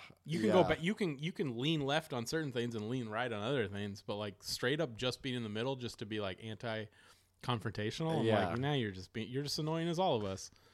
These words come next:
Speaker 2: It's like the guy who, um, in, uh, thirty Rock, that the guy who does this, the Progressive commercials or whatever, or Allstate, he's like, "I'm your cell phone. Ding, ding."
Speaker 1: Oh, yeah,
Speaker 2: You
Speaker 1: yeah,
Speaker 2: know
Speaker 1: yeah.
Speaker 2: that guy?
Speaker 1: Yeah.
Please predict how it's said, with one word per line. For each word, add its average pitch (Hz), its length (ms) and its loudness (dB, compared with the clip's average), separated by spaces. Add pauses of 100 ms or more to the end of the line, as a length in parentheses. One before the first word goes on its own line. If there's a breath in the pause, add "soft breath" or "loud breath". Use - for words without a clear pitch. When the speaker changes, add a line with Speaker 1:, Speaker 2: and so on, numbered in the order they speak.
Speaker 2:
It's 147 200 6
like 165 180 8
the 135 80 4
guy 123 340 8
who, 127 260 4
um, 101 400 4
in, 104 240 0
uh, 95 260 0
thirty 107 260 2
Rock, 113 400 0
that 90 260 -2
the 113 80 0
guy 107 160 6
who 113 80 4
does 107 240 2
this, 104 240 -2 (140)
the 95 240 2 (100)
Progressive 95 480 0
commercials 95 420 -4
or 98 80 0
whatever, 98 540 0
or 78 80 -4
Allstate, 98 460 2 (140)
he's 87 160 -8
like, 87 260 -2
"I'm 120 180 4
your 98 80 0
cell 110 260 4
phone. 76 340 -2 (100)
Ding, 104 240 0
ding." 98 400 -2
Speaker 1:
Oh, 113 160 4
yeah, 98 220 2
Speaker 2:
You 92 60 2
Speaker 1:
yeah, 123 60 2
Speaker 2:
know 127 80 4
Speaker 1:
yeah. 123 60 4
Speaker 2:
that 127 160 4
guy? 127 280 4
Speaker 1:
Yeah. 104 200 2